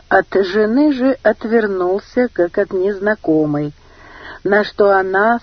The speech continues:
смерив его неодобрительным взглядом из-под шляпы, что-то нелюбезно процедила. «Ой!» — вскрикнула Надежда. «Я же его знаю.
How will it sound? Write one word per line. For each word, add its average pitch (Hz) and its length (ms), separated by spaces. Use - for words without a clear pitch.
смерив 196 500
его 180 540
неодобрительным 170 1040
взглядом 160 720
из-под 220 400
шляпы, 226 580
что-то 262 480
нелюбезно 180 680
процедила. 123 920
«Ой!» — 285 540
вскрикнула 175 760
Надежда. 170 720
«Я 214 260
же 240 120
его 285 260
знаю. 233 480